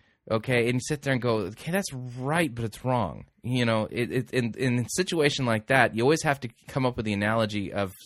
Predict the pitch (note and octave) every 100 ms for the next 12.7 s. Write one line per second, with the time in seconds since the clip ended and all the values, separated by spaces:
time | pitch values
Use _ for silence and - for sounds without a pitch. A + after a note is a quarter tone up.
0 | - F#2+ A#2 B2+ A2 G#2+ A#2 G#2+ F#2 F#2
1 | A2+ G#2+ F2 - _ _ _ _ - A#2
2 | A#2+ A2+ F#2+ F#2+ F#2+ - - C4 - C3+
3 | C3 B2 - - - C#3+ C#3+ C3+ A#2+ G#2
4 | F#2 F2+ A2 B2+ - - G2+ F2 G#2+ -
5 | A#2 G2 A2+ G3+ G#3+ - _ _ _ _
6 | _ - A2 - F3+ E3+ C3 B2+ A#2+ G#2+
7 | A#2+ B2+ A2+ G#2+ G2 F#2 F#2+ - - A2+
8 | F#2+ F#2 - C#3 - F#2 E2+ E2+ C#3 G2+
9 | - - G#2+ G#2 B2 C3+ C#3+ A#2+ C#3 -
10 | A#2+ E2+ - A2 C#2+ - _ _ _ _
11 | _ _ G#2+ G2 A#2 G#2 D3 - A#2 B2
12 | A2+ G2+ F#2+ A2 - -